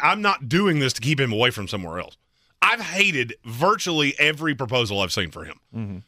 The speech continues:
Speaker 1: Oh, he goes to Toronto, and it's him and Fred VanVleet. L M N O irrelevant.
Speaker 2: Mm-hmm.
Speaker 1: I could care less.
Speaker 2: Mm-hmm.
Speaker 1: He goes to Miami with, I,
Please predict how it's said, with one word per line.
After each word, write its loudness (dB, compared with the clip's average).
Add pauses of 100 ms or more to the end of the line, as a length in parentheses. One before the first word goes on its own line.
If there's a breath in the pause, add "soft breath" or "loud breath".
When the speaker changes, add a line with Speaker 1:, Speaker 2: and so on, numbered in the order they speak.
(240)
Speaker 1:
Oh, 4
he 2
goes 4
to -8
Toronto, 2
and 2
it's -4
him 2
and -2
Fred 2
VanVleet. -2 (520)
L 2
M 2
N 2
O 4
irrelevant. 0
Speaker 2:
Mm-hmm. -4
Speaker 1:
I 4
could -14
care 0
less. -2
Speaker 2:
Mm-hmm. -10 (300)
Speaker 1:
He 0
goes 2
to -2
Miami 2
with, -6 (960)
I, 0